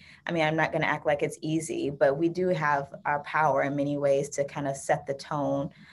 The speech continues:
around defining what's normal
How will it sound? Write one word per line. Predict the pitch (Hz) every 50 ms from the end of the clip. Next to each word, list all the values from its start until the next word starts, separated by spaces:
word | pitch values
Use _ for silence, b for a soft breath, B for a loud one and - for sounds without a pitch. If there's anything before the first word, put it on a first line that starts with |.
| B B B 151
around | 156 151 147 143 143 143 139 143 143 139 143 139 - _ -
defining | - 156 151 143 147 147 131 143 147 147 139 135
what's | 147 151 139 - -
normal | 156 143 139 139 143 143 147 139 139 139 135 135 143 -